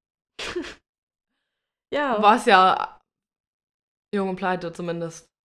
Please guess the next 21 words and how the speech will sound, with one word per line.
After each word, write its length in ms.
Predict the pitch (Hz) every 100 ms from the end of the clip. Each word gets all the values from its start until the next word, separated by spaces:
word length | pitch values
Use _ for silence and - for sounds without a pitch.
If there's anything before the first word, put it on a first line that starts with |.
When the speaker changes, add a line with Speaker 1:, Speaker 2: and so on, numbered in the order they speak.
| _ _ _ -
Speaker 1:
ist 100 | 147
ja 120 | 151
immer 180 | 135 143
noch 180 | 131 151
so. 240 | 151 151 - _ _ _ _ _ _ _ _ _ -
Also. 540 | 170 165 160 214 208 208 - - _ _ _ _ _
Speaker 2:
Ja, 640 | 262 220 214 226 233 240 240
ja, 560 | 226 185 185 190 202 214 - -
immer. 200 | 208 202
Speaker 1:
Naja. 500 | 190 160 160 160 165 - -
Speaker 2:
Hast 240 | 233 247 277
du, 120 | 277
hast 180 | 269 -
du 60 |
noch 100 | 262
was 120 | 254 240
auf 100 | 233
dem 140 | 220
The-, 200 | - 233
auf 120 | 214
dem, 180 | 214 208